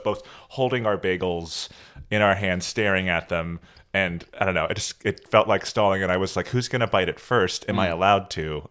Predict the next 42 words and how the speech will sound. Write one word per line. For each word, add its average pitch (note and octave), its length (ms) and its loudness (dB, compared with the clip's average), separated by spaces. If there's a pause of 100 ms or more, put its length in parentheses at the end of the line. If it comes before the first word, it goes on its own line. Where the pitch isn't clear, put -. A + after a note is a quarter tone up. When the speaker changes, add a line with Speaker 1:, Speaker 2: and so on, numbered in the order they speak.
Speaker 2:
Mm. E2+ 40 0 (260)
Speaker 1:
Um, D#2+ 260 -8
Speaker 2:
Mm-hmm. F#2+ 640 -10
Speaker 1:
um, D#2+ 480 0
we G2+ 80 -6
have G2 160 0
some F2 140 -6
chewing E2+ 340 -4
going D2+ 280 -6
on D2 320 -6
with - 80 -10
Speaker 2:
Mm-hmm. - 20 -12
Speaker 1:
Sam. D2+ 500 -8 (440)
Um, D2+ 720 -2 (360)
took - 120 -10
a G2 40 -4
nice, F2+ 460 -6 (360)
a F2 80 -8
nice E2 220 -8
bite. G2+ 380 -2
Speaker 2:
Oh, G2+ 120 0
yeah. E2+ 220 -2 (720)
Speaker 1:
Uh, D#2+ 340 -2
it's - 140 -8
holding F#2+ 300 -2
together F#2+ 280 -2
strong, E2+ 520 -4
you A2 60 -10
Speaker 2:
Mm-hmm. F#2 100 -8
Speaker 1:
know. D#2+ 340 -6 (560)
The E2+ 180 -6
items E2 360 -4
are D#2+ 240 -4 (100)
spewing F2+ 480 -6
out D#2 140 -4
a D2+ 40 -8
little D2+ 200 -8
bit, E2 280 -6
but D#2+ 140 -4
Speaker 2:
Mm-hmm. D2+ 100 -6
Speaker 1:
that's D#2+ 240 -2
okay. D#2 500 -8